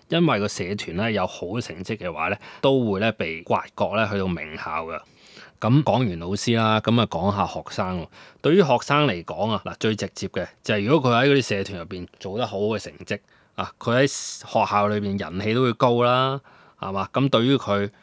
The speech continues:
喺學校入邊嘅生活同埋發展都會好好啦。咁所以呢，社團呢係學生呢喺學校裏邊呢建立人際關係一個好好嘅途徑嚟嘅。咁實際啲嚟講呢，社團亦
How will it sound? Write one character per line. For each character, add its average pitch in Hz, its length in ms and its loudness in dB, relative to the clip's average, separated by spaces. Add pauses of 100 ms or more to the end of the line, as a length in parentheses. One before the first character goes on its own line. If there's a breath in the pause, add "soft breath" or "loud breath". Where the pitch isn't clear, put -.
(140 soft breath)
喺 127 80 4
學 - 280 2
校 95 120 -2
入 85 40 -10
邊 185 160 -8
嘅 - 40 -6
生 127 280 0
活 98 120 0
同 85 120 -10
埋 80 100 -14
發 90 300 -2
展 101 220 2
都 113 100 4
會 98 80 2
好 87 200 -4
好 90 180 -8
啦。 95 160 -4 (460 loud breath)
咁 151 280 6
所 127 220 2
以 143 80 4
呢， 139 140 4
社 - 180 -2 (140)
團 - 220 -6
呢 123 120 2
係 92 400 -4 (280)
學 107 300 2
生 123 300 2
呢 120 160 4
喺 120 120 2
學 - 640 -4
校 107 160 6
裏 104 60 2
邊 95 140 -2
呢 120 120 4 (400 loud breath)
建 120 140 4
立 110 40 6 (200)
人 85 200 -4
際 110 200 2
關 120 280 4
係 92 140 -4
一 92 60 -8
個 101 120 0
好 95 200 -4
好 107 80 -2
嘅 101 140 0
途 76 260 -12
徑 82 200 -10
嚟 76 40 -14
嘅。 - 40 -18 (480 loud breath)
咁 147 200 4
實 120 220 2
際 117 200 2
啲 123 220 4
嚟 - 0 -
講 92 240 0
呢， 120 100 2
社 104 260 -2
團 92 220 -4
亦 82 60 -8